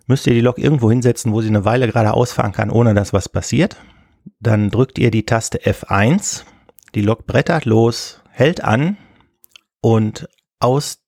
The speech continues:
den, dem Verhalten von Strom und Spannung bei dieser Aktion, dass der Decoder misst während der Zeit, errechnet er dann passende Werte für die Ansteuerung des Motors,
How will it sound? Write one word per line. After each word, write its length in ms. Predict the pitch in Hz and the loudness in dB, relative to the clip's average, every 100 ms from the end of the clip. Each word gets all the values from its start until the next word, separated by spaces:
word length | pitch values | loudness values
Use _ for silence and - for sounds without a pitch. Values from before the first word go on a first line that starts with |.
| 117 | 2
den, 500 | 117 107 101 101 98 _ _ _ _ - - - | 2 2 0 -2 -6 _ _ _ _ -20 -20 -10
dem 120 | 107 | -8
Verhalten 640 | 101 - 110 170 160 143 - | -4 -2 0 -2 -2 -4 -6
von 200 | - 107 | -4 -4
Strom 320 | - 123 147 | -2 0 0
und 180 | - 107 | 0 -4
Spannung 520 | - 131 143 165 175 - | -4 -2 -2 -2 -6 -4
bei 180 | 131 127 | -2 0
dieser 300 | 127 127 127 | 0 0 0
Aktion, 720 | 120 - 135 127 143 160 143 131 _ _ _ | -2 -4 0 2 2 0 -4 -10 _ _ _
dass 260 | 127 113 - | -4 -4 -2
der 180 | 107 98 | 0 0
Decoder 440 | 98 - 123 101 | -2 -2 0 0
misst 360 | 90 156 - - | 0 -2 -4 -4
während 260 | 147 143 | -4 -2
der 140 | 143 139 | -4 -4
Zeit, 380 | 135 135 139 - _ _ - | 0 0 -2 -8 _ _ -4
errechnet 540 | 104 117 123 127 - | 0 0 0 -2 0
er 160 | 113 113 | 0 2
dann 400 | 107 107 107 107 - - - | 2 2 -2 -6 -18 -12 -4
passende 420 | 123 - 127 95 | -4 0 0 2
Werte 280 | 98 104 110 | 2 2 -2
für 200 | - 101 | 0 -2
die 300 | 101 101 98 - | 2 0 0 -4
Ansteuerung 680 | 107 110 - 107 101 98 92 | -4 -4 0 0 2 0 -2
des 200 | 104 - | -4 -2
Motors, 580 | 98 92 - 92 - - | 0 0 -2 -6 -10 -20